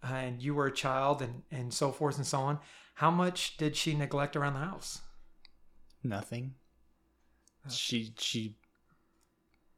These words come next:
Speaker 2: went above and beyond, like, every day. Like, she knew everything that was going on. There, she was there for us, helping you out, stuff like that.
Speaker 1: But then there's no way she could study the Bible.
Speaker 2: Well, no, she still set time aside for that. Still, she still does every day.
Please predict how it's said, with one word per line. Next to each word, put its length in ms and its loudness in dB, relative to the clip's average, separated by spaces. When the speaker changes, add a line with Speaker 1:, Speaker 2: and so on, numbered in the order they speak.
Speaker 2:
went 140 4
above 300 2
and 120 0
beyond, 300 2
like, 160 -2
every 240 2
day. 300 0
Like, 100 0
she 160 -2
knew 120 0
everything 380 -2
that 120 -8
was 100 -8
going 220 -6
on. 300 -6
There, 200 2
she 140 0
was 60 -2
there 100 0
for 160 -4
us, 640 -4
helping 240 -2
you 100 -4
out, 160 -4
stuff 160 -14
like 140 -8
that. 220 -12
Speaker 1:
But 160 6
then 120 6
there's 180 6
no 100 6
way 160 6
she 160 2
could 120 -6
study 280 2
the 60 -2
Bible. 320 0
Speaker 2:
Well, 300 -2
no, 180 0
she 160 -2
still 340 0
set 180 4
time 300 -4
aside 280 2
for 80 0
that. 360 2
Still, 400 0
she 160 0
still 180 2
does 460 2
every 180 -6
day. 240 -8